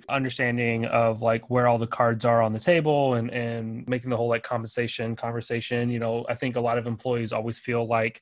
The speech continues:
there's some shady elements that are happening if all the financials aren't, aren't disclosed and, and people aren't, like, getting what they need. But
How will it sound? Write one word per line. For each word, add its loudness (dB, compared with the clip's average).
there's 0
some 0
shady 2
elements 2
that 2
are 2
happening 4
if -4
all 4
the 2
financials 0
aren't, 0
aren't -4
disclosed -2
and, -4
and -6
people -4
aren't, -4
like, -4
getting -8
what -8
they -6
need. -8
But -4